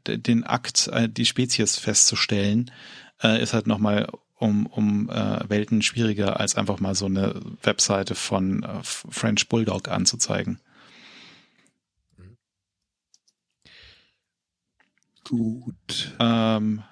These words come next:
Speaker 1: ja. Ja, so viel zu Live-Text. Ähm,
Speaker 2: Der
Speaker 1: dann
Speaker 2: Axon
Speaker 1: a-
Speaker 2: Translate ist dann noch dabei teilweise.
Speaker 1: Ja, ja, genau.
Speaker 2: Ähm,
Speaker 1: Also da
Speaker 2: dass man sich das übersetzen kann.
Speaker 1: Ja, das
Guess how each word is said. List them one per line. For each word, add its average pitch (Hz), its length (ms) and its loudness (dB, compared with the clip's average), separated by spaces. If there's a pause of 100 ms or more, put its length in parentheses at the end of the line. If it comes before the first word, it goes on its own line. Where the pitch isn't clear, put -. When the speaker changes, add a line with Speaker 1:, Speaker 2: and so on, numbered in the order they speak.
(180)
Speaker 1:
ja. 87 760 0 (960)
Ja, - 400 -14 (120)
so - 220 -8
viel 117 120 0
zu 120 120 4
Live-Text. - 800 0 (340)
Ähm, 113 500 4 (720)
Speaker 2:
Der - 80 -6
Speaker 1:
dann 117 140 2
Speaker 2:
Axon 139 160 4
Speaker 1:
a- 131 40 2
Speaker 2:
Translate 131 480 2
ist - 140 -4
dann 85 120 -2
noch 80 160 -8
dabei 85 440 -8
teilweise. 80 600 -10 (120)
Speaker 1:
Ja, 113 120 0
ja, 123 160 2
genau. 98 260 -4
Speaker 2:
Ähm, - 80 -12
Speaker 1:
Also 101 200 -4
da 104 80 -6
Speaker 2:
dass 92 220 -6
man 82 100 -10
sich 87 140 -12
das 85 160 -12
übersetzen 80 440 -12
kann. 82 280 -14 (160)
Speaker 1:
Ja, 107 180 -6 (420)
das 127 200 -2